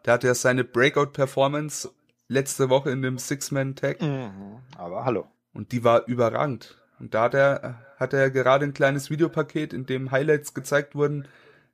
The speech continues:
Speaker 1: äh, sehr gut gemacht, muss man an der Stelle sagen. Und, äh, Dante Martin, bin gespannt, wo es hingeht mit dem jungen Herrn.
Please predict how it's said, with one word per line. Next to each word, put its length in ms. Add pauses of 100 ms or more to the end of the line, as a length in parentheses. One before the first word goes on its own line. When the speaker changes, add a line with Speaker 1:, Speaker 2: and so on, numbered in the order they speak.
Speaker 1:
äh, 180
sehr 220
gut 220
gemacht, 440
muss 240
man 280
an 160
der 160
Stelle 300
sagen. 480 (500)
Und, 320
äh, 120
Dante 320
Martin, 520 (560)
bin 140
gespannt, 360
wo 80
es 100
hingeht 320
mit 160
dem 120
jungen 220
Herrn. 220